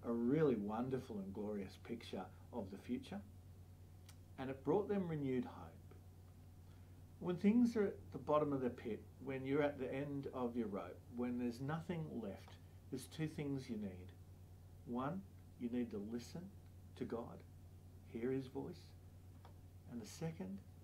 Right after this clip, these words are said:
you need a vision of the future. And God gave them both of these things. Make sure you listen to what God is saying.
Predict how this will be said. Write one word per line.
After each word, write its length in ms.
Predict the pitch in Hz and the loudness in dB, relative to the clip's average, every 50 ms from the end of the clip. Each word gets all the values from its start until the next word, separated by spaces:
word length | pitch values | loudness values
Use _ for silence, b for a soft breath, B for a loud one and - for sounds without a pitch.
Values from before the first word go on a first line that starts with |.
| - - - - - - - - - - - | -16 -16 -16 -16 -14 -16 -14 -16 -14 -12 -8
you 80 | - 104 | -6 -4
need 220 | 104 107 110 107 104 | -2 -2 -2 -2 -2
a 220 | 95 92 95 104 | -2 -4 -4 -4
vision 240 | 104 101 98 101 95 90 | -4 -4 -4 -4 -6 -6
of 120 | 90 87 - | -8 -10 -10
the 160 | - - - | -12 -12 -10
future. 360 | - - - - - - - - - - - - - - - | -12 -12 -10 -12 -12 -12 -12 -12 -12 -14 -14 -14 -14 -8 -4
And 140 | 127 123 123 | -4 0 4
God 300 | - 156 180 190 185 160 | 6 8 8 8 8 6
gave 320 | 170 151 147 147 139 139 | 6 6 6 6 4 4
them 260 | 143 139 127 131 127 - - - - - - 107 - - | 4 2 2 2 -2 -6 -8 -12 -14 -14 -14 -12 -4 0
both 300 | 120 117 117 117 - - | 2 2 2 2 -2 -6
of 60 | 98 - - | -10 -10 -10
these 280 | - 95 92 - - - | -10 -10 -10 -12 -12 -12
things. 480 | - - - - - - - - - - - - - - - - - - - - - - - - - - - - - - - - - - - - - - 160 | -12 -12 -12 -14 -14 -14 -14 -14 -14 -14 -14 -16 -16 -16 -16 -16 -16 -16 -16 -16 -16 -16 -16 -16 -16 -16 -16 -16 -16 -16 -16 -16 -16 -16 -16 -12 -8 -4 -2
Make 140 | 196 202 - | -2 -2 -2
sure 260 | - - 214 226 226 | 0 2 2 4 4
you 220 | 208 190 185 165 135 | 4 2 2 2 2
listen 460 | 117 113 120 117 - - - - - - - - - - - - - - - - - | 2 4 2 2 0 -2 -6 -6 -6 -6 -8 -12 -14 -14 -16 -16 -14 -14 -14 -10 -8
to 60 | - | -6
what 280 | 113 107 110 113 - 117 | -4 -4 -6 -6 -4 -4
God 320 | 131 123 120 123 120 123 - - - | -2 -2 -2 -2 -4 -6 -6 -6 -6
is 100 | - - - - - | -6 -8 -10 -10 -8
saying. 120 | - 95 | -8 -8